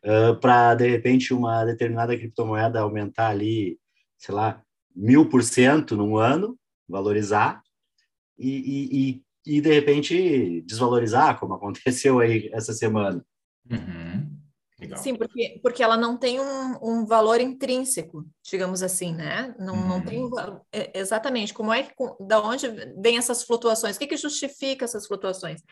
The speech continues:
Speaker 3: Eu tenho
Speaker 2: Uhum.
Speaker 3: uma pergunta em complementação à pergunta do, do Sandro, porque nós temos uma diferença, né? Quando nós falamos em, em uma criptomoeda, nós não estamos falando em um dinheiro digital, não é a mesma coisa.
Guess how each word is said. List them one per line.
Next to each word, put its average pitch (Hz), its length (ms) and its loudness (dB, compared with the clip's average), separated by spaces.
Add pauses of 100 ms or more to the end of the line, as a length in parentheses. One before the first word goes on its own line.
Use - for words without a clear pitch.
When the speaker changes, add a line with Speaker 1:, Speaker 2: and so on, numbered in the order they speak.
(320)
Speaker 3:
Eu 226 100 2
tenho 269 160 2
Speaker 2:
Uhum. 294 80 0
Speaker 3:
uma 294 60 2
pergunta 285 400 0
em 294 80 -4
complementação 277 920 0
à 294 60 0
pergunta 269 520 -2
do, 247 260 -4
do 233 200 -4
Sandro, 202 720 -2 (420)
porque 240 680 2 (260)
nós 233 180 0
temos 254 240 0
uma 269 140 0
diferença, 190 680 -2
né? 165 280 -4
Quando 208 260 -6
nós 214 220 -2
falamos 220 480 0
em, 208 320 -4
em 208 120 -6
uma 190 160 -2
criptomoeda, 214 720 -2
nós 247 160 -2
não 247 100 -2
estamos 269 300 -2
falando 226 260 0
em 226 80 0
um 226 80 0
dinheiro 208 520 0
digital, 190 640 -6
não 196 140 -6
é 196 80 0
a 240 80 -2
mesma 277 400 -6
coisa. 180 480 -4